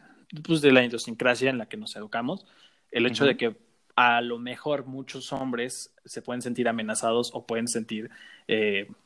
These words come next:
Speaker 1: lastimada su <laughs> masculinidad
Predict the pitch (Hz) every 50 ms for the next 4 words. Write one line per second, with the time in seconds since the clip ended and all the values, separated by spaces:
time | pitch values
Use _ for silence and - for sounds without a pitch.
0 | _ _ _ _ _ _ _ _ _ _ - 135 120 107 - 135 135 135 135 131
1 | 131 131 127 127 - 131 120 117 110 - - 127 135 180 160 147 170 165 156 -
2 | 170 156 165 151